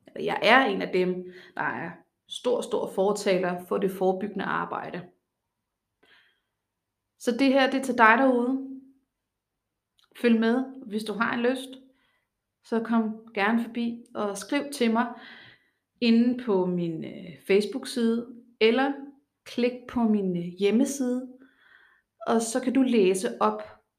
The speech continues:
på, hvad jeg tilbyder af,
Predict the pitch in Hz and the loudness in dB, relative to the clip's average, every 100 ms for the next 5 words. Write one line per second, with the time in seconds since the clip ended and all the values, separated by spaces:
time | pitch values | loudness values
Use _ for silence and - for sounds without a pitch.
0 | _ _ _ _ - 220 220 214 190 185 | _ _ _ _ 0 0 0 0 0 0
1 | 185 180 170 160 - _ - 247 269 277 | -4 -10 -12 -12 -18 _ 2 2 4 -2
2 | - 240 233 190 180 180 | -4 -6 -6 -6 -6 -8